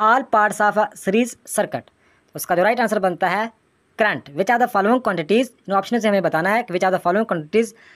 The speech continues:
remain the same in all parts of series circuit, यानी सीरीज सर्किट के all पार्ट्स में मतलब कि, अ, अ, सेम जो मतलब काम करता है या पार्ट्स होता है तो उसका बताना है इस क्वेश्चन में। तो उसका जो राइट आंसर बनता है करंट। Which of the following quantities remain the same in all parts of series circuit,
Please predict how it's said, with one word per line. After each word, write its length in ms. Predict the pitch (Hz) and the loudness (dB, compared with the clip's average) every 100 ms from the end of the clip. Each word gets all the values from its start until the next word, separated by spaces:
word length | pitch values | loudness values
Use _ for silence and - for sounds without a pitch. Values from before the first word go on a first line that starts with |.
| _ 175 | _ -2
remain 340 | 202 247 277 262 | 2 2 2 0
the 140 | 262 - - - | -2 -6 -16 -4
same 320 | 240 269 294 220 | 2 2 0 -4
in 180 | 226 233 _ - | -4 -4 _ 0
all 220 | 220 254 - | 0 2 2
parts 260 | 214 214 220 | 2 2 0
of 180 | 214 | -2
series 240 | - 226 226 | 0 0 0
circuit, 240 | 147 127 | -4 -2
यानी 160 | 160 208 | -2 0
सीरीज 220 | 214 226 | 0 0
सर्किट 260 | 208 226 202 | 0 -2 0
के 100 | 202 | 0
all 160 | 202 | 2
पार्ट्स 240 | 190 - 208 | 0 0 -2
में 100 | 196 | -4
मतलब 240 | 180 190 | -2 -2
कि, 120 | 190 | 0
अ, 120 | 202 202 - - - | -2 -2 -20 -20 -2
अ, 360 | 170 180 185 175 | 2 4 2 0
सेम 340 | 170 196 214 | 0 -2 0
जो 240 | 185 190 196 | 2 2 2
मतलब 240 | 175 185 | -2 0
काम 180 | 180 180 | 0 -2
करता 200 | 175 180 | -2 0
है 60 | |
या 260 | 175 180 175 | 2 2 0
पार्ट्स 320 | 165 175 - | 0 -2 -2
होता 140 | 170 170 | -2 -2
है 40 | |
तो 80 | 175 | -2
उसका 240 | - 180 185 _ _ 151 | -2 -2 -2 _ _ -6
बताना 120 | 180 | -4
है 60 | |
इस 100 | 180 | -4
क्वेश्चन 260 | - 160 196 | -2 0 0
में। 80 | 185 | -2
तो 60 | |
उसका 160 | 160 165 | -2 -2
जो 80 | 156 | 0
राइट 180 | 196 196 | 0 -2
आंसर 160 | 190 | -4
बनता 260 | 165 156 165 | -4 -2 -2
है 160 | 202 - _ _ - | -2 -8 _ _ -4
करंट। 300 | 196 151 - - - _ _ _ - | -4 -4 -14 -20 -20 _ _ _ -2
Which 160 | 254 | 0
of 80 | 240 | 0
the 80 | 214 | 0
following 280 | 185 233 240 | 0 0 0
quantities 440 | 226 247 220 190 | -2 -2 -2 -2
remain 320 | 180 214 220 | 0 0 0
the 180 | 214 - - | -2 -6 0
same 220 | 233 269 208 | 2 0 -2
in 100 | 196 - _ 208 | -6 -6 _ 0
all 160 | 240 | 2
parts 340 | 285 202 202 202 | 2 0 0 0
of 80 | 196 | -4
series 240 | 185 196 | -2 -2
circuit, 280 | 214 220 | 0 -2